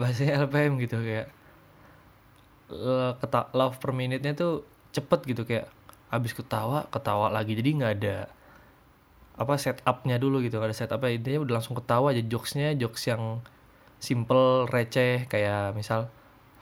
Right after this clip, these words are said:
salah-salah kata, terus ya kayak ada komen lah, ada komen kan salah-salah kata gitu-gitu kan, ya itu lucu kan. Jadi di awal-awal tuh udah banyak yang kayak gitu style-stylenya, jokes-jokesnya. Terus juga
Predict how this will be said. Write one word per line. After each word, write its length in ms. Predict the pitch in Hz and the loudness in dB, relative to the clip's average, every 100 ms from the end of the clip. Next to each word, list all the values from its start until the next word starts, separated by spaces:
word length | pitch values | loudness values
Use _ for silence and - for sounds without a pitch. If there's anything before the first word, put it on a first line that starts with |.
| - - | -20 -14
salah-salah 560 | - 117 110 110 107 - | -4 -2 -2 -2 -4 0
kata, 800 | 113 113 120 113 113 110 110 - - | 0 2 2 4 2 0 -2 -6 -6
terus 400 | 117 120 - - - - - - _ - - | -2 -2 -6 -12 -16 -20 -20 -20 _ -20 -14
ya 160 | - 117 | -4 0
kayak 220 | 120 123 | 2 2
ada 20 | |
komen 400 | 123 120 127 160 | 2 2 2 2
lah, 240 | 180 135 - - - - - | 2 2 -4 -20 -20 -14 -4
ada 60 | 113 | -2
komen 240 | 113 131 | 0 0
kan 80 | 147 | 0
salah-salah 400 | 113 110 107 104 | 0 0 -2 0
kata 480 | 113 - 117 113 113 | -2 0 0 2 0
gitu-gitu 400 | 110 107 117 123 | -2 -2 -2 -2
kan, 80 | 135 | -2
ya 80 | 117 | -2
itu 160 | 107 127 | -2 0
lucu 320 | 120 117 117 | -2 -2 -2
kan. 320 | 104 101 127 - - - - - - - - | 0 0 -2 -12 -20 -20 -20 -20 -20 -20 -12
Jadi 240 | 107 113 | -6 -2
di 60 | 113 | 0
awal-awal 400 | 107 104 107 120 | 0 2 2 0
tuh 240 | 127 143 117 | 0 0 0
udah 240 | 101 98 | -2 -2
banyak 240 | 101 104 | -4 -4
yang 100 | 113 101 | -4 -2
kayak 120 | 98 117 | -2 -2
gitu 240 | 139 151 147 | -2 0 0
style-stylenya, 960 | - 117 117 117 123 131 127 127 127 | 0 0 0 0 0 -2 -4 -2 -2
jokes-jokesnya. 960 | 113 110 - 113 - 131 123 120 123 120 | -4 -6 -4 -4 -4 -4 -2 -2 -4 -4
Terus 240 | 113 110 | -2 -2
juga 320 | 120 110 101 | -2 -2 -2